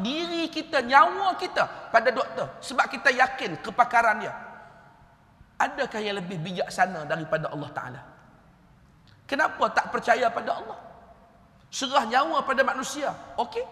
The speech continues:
tak ada masalah. Kenapa pada Allah tak boleh percaya? Tak boleh serah diri bulat-bulat kepada Allah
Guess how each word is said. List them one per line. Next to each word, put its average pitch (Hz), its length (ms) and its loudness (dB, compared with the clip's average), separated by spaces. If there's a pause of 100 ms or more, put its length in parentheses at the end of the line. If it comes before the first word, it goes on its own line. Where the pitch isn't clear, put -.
tak 262 160 -2
ada 247 80 0
masalah. - 400 -4 (480)
Kenapa 349 480 6
pada 311 240 6
Allah 302 320 -2
tak - 160 2
boleh 240 80 -4
percaya? 156 240 -4 (880)
Tak 247 160 8
boleh 294 160 0
serah 269 320 0
diri 277 320 -4
bulat-bulat 262 560 0
kepada 226 320 -4
Allah 220 240 -8